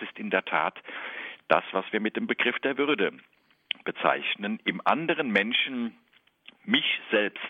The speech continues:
zu entdecken, ihn so zu behandeln, wie ich mich selbst gerne behandelt, äh, wissen möchte. Und das heißt, ihn so zu behandeln,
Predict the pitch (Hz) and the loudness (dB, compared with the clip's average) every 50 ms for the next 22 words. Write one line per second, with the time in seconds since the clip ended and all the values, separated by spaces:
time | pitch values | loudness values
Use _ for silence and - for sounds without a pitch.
0 | - - - - - - - - 80 78 78 - 87 - - - 117 135 123 - | -12 -12 -12 -10 -6 -2 0 0 0 0 2 2 2 2 2 -2 -4 -4 -4 -4
1 | 92 90 92 - - 131 165 - - - 156 - 107 101 104 101 104 110 110 120 | -4 -2 0 2 2 2 2 2 0 -2 0 2 2 2 2 0 -2 -2 -2 0
2 | 123 131 139 131 - - - - - - - - - - - _ - 107 101 85 | 0 0 0 -2 -6 -8 -8 -6 -6 -8 -8 -10 -12 -12 -14 _ -2 -2 0 2
3 | 107 - - 107 92 - 113 113 117 - - - 104 82 78 80 82 78 - - | 0 0 0 -2 -2 0 2 0 0 -2 -2 0 0 2 2 0 -2 -2 -2 -2
4 | 80 80 78 80 87 92 95 - _ - - - - - 95 92 90 76 65 90 | -2 -2 -2 -2 -2 -2 -2 -4 _ -14 -12 -12 -8 -6 -6 -6 -6 -6 -4 -4
5 | 107 - - 117 110 104 107 113 - - - - 117 110 104 - - _ _ _ | -4 -2 0 2 4 4 4 4 4 2 -2 -2 -4 -4 -6 -10 -16 _ _ _
6 | _ _ - _ _ - - - 92 85 - 95 95 - - 92 80 82 87 - | _ _ -20 _ _ -14 -12 -12 -4 0 2 2 2 2 0 0 2 2 0 -2
7 | - - 95 85 80 87 87 - - - - - 80 80 85 87 90 92 90 90 | -6 -12 -12 -8 -4 -4 -2 -2 -2 -2 2 2 2 2 0 -4 -2 -2 -2 -2
8 | 90 | -2